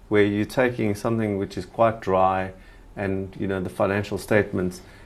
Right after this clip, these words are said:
and the front page has got, you know, a dashboard of, you know, uh, how we're performing. So dashboard including, um, a dial, you know, where we are with red and green, or ragging it, as they call it, red, amber, greening it.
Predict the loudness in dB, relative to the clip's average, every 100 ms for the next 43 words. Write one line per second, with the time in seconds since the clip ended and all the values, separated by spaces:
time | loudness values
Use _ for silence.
0 | -6 -2 -2 4 4 4 0 -2 2 2
1 | 0 -6 -4 -4 -4 -12 -6 -4 -2 0
2 | 6 6 4 -2 -2 0 0 -2 0 0
3 | -2 -8 -6 -4 -6 -10 -14 -20 -20 -10
4 | -2 0 0 -6 -12 -12 4 6 6 4
5 | 0 -2 0 0 0 -4 -10 -20 -20 -20
6 | -20 -20 -20 -14 2 6 8 8 6 6
7 | 6 4 2 -8 0 0 2 4 6 6
8 | 6 0 -6 -14 -4 0 2 0 -2 -4
9 | -2 0 0 -2 2 6 10 10 10 8
10 | 4 -4 -16 -6 -2 0 0 4 4 4
11 | 2 2 6 6 6 2 -2 -6 -12 -4
12 | 0 4 4 2 -2 -2 0 0 0 0
13 | 0 4 6 4 2 0 0 0 -2 -2
14 | -2 0 2 2 2 0 0 -2 -2 -2
15 | -2 0 -2 -2 -6